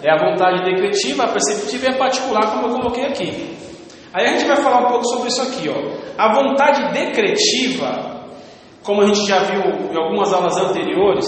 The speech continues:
se refere a tudo aquilo que ele já determinou que aconteceria. Então, é a vontade do decreto. Deus falou, vai acontecer e acabou. Independente de você e de mim, tá? Então, se a gente ler lá em Gênesis cinquenta, por exemplo,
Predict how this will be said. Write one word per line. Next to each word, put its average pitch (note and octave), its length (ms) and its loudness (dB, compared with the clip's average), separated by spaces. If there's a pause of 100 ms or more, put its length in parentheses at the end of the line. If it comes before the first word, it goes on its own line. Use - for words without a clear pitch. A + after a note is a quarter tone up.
(480)
se A3+ 240 0
refere A3 460 2
a - 200 0
tudo D4 220 2
aquilo - 440 0
que A#3+ 180 -4
ele A#3 220 2
já B3 220 2
determinou A3+ 680 0
que B3 80 -2
aconteceria. A3+ 920 -4 (640)
Então, A3+ 300 2 (600)
é G3+ 80 4
a G#3+ 100 4
vontade A3 560 2
do A3 100 -4
decreto. - 1080 -4
Deus G#3+ 220 -2
falou, G#3+ 340 2
vai A#3+ 160 6
acontecer A#3 520 0
e B3+ 40 2
acabou. - 680 -4 (280)
Independente A3+ 480 -4
de B3 80 -6
você B3 240 -2
e A3+ 100 2
de - 80 -2
mim, - 580 -4
tá? - 560 0
Então, B3+ 200 -2
se C4 100 -2
a C4 60 -2
gente C4+ 220 -2
ler A3+ 120 4
lá G#3 140 4
em F#3 100 0
Gênesis G3 480 0 (120)
cinquenta, G3+ 600 -4
por C3+ 160 -8
exemplo, F3+ 420 -4